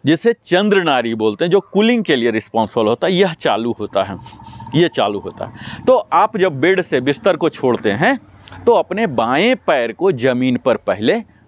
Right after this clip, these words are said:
रखें, या कभी हो सकता है ऐसा कि राइट भी चले। अगर राइट चल रहा है, तो उस टाइम, उस दिन आप समझिए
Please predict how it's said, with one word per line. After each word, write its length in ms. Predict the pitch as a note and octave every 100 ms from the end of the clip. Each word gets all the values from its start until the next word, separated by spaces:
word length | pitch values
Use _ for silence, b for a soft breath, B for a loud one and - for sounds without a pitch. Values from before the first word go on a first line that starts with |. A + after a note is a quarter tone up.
| -
रखें, 440 | F#2+ F2+ - - - - - A2+
या 140 | E3+
कभी 360 | - D3+ C#3 E3
हो 200 | C3+ F#3
सकता 340 | D#3 - A#2
है 180 | A2 G2+
ऐसा 240 | - G#3 - B B -
कि 120 | G3+
राइट 320 | B2 C#3+ E3+
भी 160 | F3 D3
चले। 300 | - A2+ F#2+ B B
अगर 240 | E3+ E3+
राइट 300 | A#2 A2+ G3+
चल 240 | F#3 - D3
रहा 280 | A2 G#2 A#2+
है, 60 |
तो 140 | E3+ E3
उस 140 | -
टाइम, 240 | F#3+ E3+ F3
उस 200 | F#3 D#3+
दिन 240 | D#3+ F3+ D3+
आप 180 | - C3+
समझिए 480 | D3+ D3 B2+ C#3